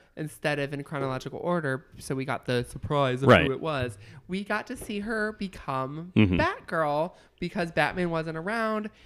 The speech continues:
Speaker 1: and she at first doesn't have her f-, face completely covered with a mask.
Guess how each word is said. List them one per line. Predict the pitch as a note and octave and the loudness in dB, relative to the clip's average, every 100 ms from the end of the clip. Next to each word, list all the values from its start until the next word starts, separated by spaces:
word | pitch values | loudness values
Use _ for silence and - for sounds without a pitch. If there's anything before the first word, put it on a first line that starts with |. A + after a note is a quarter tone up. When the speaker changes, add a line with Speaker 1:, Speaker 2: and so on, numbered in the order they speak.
| - - _ - | -20 -20 _ -2
Speaker 1:
and | E3+ E3+ E3 E3 D#3+ D#3+ - | 2 4 4 2 0 -4 -10
she | - F#3 F3 E3+ - | -8 -2 0 0 -2
at | E3 - | -4 -4
first | - F#3+ G3+ - | 0 0 -2 0
doesn't | D3+ E3 F3+ | 0 0 -4
have | F3+ E3+ E3 | -2 -2 -2
her | - D3 | -6 -6
f-, | - - - _ _ | -8 -20 -20 _ _
face | C#3+ E3 - | -4 -2 -6
completely | G#3+ A#3 G#3+ G#3+ | -10 -8 -8 -6
covered | A3 G3 F#3+ | -4 -4 -4
with | F3+ | -4
a | |
mask. | F3 G3 G3 G3+ G3+ - | -2 0 0 -2 -6 -18